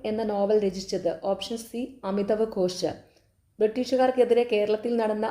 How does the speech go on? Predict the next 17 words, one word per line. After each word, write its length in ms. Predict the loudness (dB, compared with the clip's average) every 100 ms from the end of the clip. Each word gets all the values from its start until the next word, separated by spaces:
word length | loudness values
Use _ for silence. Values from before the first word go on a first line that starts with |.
| -6
ആദ്യ 360 | -4 -4 -2 -2
സംഘടിത 540 | 0 -4 -4 -2 0
പ്രക്ഷോഭം? 580 | 0 -2 -2 0 2 0 -4 -2
ഓപ്ഷൻ 400 | -2 0 -4 -6 0
എ 120 | 0 0 -4 -20 _ -8
ആറ്റിങ്ങൽ 500 | -8 -6 -4 2 2 2
കലാപം. 420 | 2 2 2 -2 -6 -18 _ _ 0
താഴെ 220 | 2 4 4
പറയുന്നവയിൽ 540 | 4 2 0 0 0 -2 -4
വൈക്കം 320 | -4 -4 -6
സത്യാഗ്രഹവുമായി 880 | -6 0 4 4 4 2 2 2 -2 -2
ബന്ധമില്ലാത്ത 760 | -4 -4 -4 -4 -2 -2 -2 -2
വ്യക്തി 340 | -4 -4 -4 -2
ആര്? 300 | 0 -2 -4 -8 _ _ -4 -4
ഓപ്ഷൻ 280 | -4 -6 -2 0
എ 80 | 0 0 -2
രാമൻ 340 | -2 0 -2